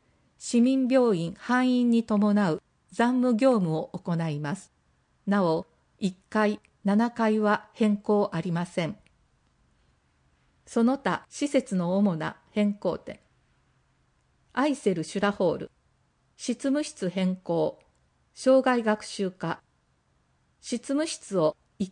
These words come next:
階から三階に変更します。その他、業務内容や執務場所、電話番号が変更となる場合があります。詳しくは、市ホームページをご確認ください。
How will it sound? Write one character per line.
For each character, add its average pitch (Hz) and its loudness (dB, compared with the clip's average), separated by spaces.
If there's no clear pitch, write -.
階 247 0
か 226 -2
ら 208 2
三 254 0
階 233 2
に 220 2
変 190 -2
更 180 -2
し - -12
ま 160 -6
す。 - -18
そ 233 0
の 262 2
他、 - -2
業 220 4
務 269 2
内 269 2
容 175 2
や 165 -2
執 - -10
務 247 0
場 220 2
所、 202 -2
電 254 4
話 277 2
番 269 4
号 180 2
が 160 -2
変 240 0
更 233 2
と 226 -2
な 226 4
る 185 0
場 170 -2
合 175 0
が 175 -4
あ 165 0
り 165 -4
ま 156 -4
す。 - -20
詳 269 -4
し - -16
く 240 -10
は、 190 -6
市 - -16
ホ 302 -4
ー - -4
ム 302 -6
ペ 302 -4
ー 226 -8
ジ 185 -8
を 160 -6
ご 180 -6
確 233 -6
認 208 -6
く - -14
だ 190 -6
さ 180 -10
い。 143 -10